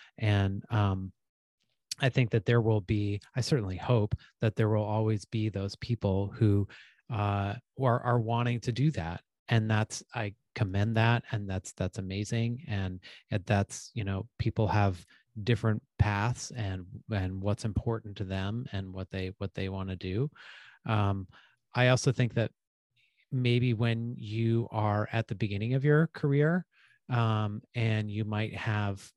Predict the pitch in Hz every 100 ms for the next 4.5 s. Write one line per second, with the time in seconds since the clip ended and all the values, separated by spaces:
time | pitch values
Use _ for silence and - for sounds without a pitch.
0 | - 113 110 113 117 120 120 - 104 101
1 | 98 - 104 101 - 107 113 104 98 98
2 | 95 - 104 95 - 127 - 117 107 107
3 | 123 120 127 135 - _ 117 104 113 113
4 | 110 120 101 101